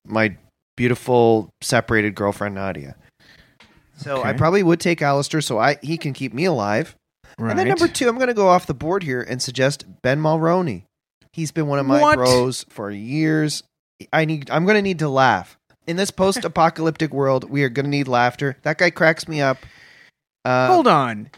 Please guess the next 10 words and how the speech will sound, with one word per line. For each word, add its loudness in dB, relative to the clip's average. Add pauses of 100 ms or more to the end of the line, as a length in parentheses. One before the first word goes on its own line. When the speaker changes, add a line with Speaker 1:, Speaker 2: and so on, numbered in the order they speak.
(120)
Speaker 2:
You 4
take -2
Ben 0
Mulroney 0
over 0
your 2
own 2
flesh -2
and -2
blood, 0